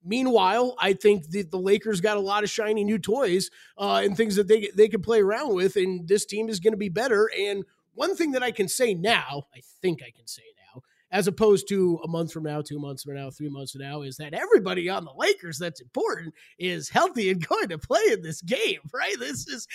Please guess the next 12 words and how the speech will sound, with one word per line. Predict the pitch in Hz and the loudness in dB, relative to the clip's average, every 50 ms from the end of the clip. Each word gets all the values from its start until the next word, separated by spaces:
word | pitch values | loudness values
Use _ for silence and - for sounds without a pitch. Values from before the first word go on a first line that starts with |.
| - - - | -10 -4 0
I | 262 302 | 0 2
don't | 339 302 269 | 2 2 2
have | 254 220 202 196 - | 0 0 -2 -4 -6
Anthony | 277 277 320 330 - 269 220 202 | -6 -6 -6 -6 -6 -8 -8 -8
Davis | 180 165 143 247 285 320 330 339 269 220 190 | -8 -6 -4 -2 -2 0 0 -2 -2 -4 -4
back | 190 170 147 - 269 285 311 302 - | -6 -6 -4 0 0 0 0 -2 -6
questions, | - - 311 320 311 - - 320 277 240 214 | -2 0 2 2 2 0 -4 -8 -8 -8 -6
ankle | 220 240 277 302 302 - 320 294 262 220 | -6 -4 -4 -6 -6 -10 -14 -14 -14 -12
questions, | - 320 339 330 262 - - 311 277 226 240 | -10 -8 -8 -8 -8 -10 -10 -12 -10 -8 -4
whatever. | 226 233 240 233 277 339 262 190 190 190 - - - - - - | -2 -2 0 0 2 0 0 0 -2 -6 -6 -8 -18 -18 -8 -2
I | 180 190 | -2 -2
think | - - - - - 523 508 | -2 -2 -6 -6 -6 -6 -2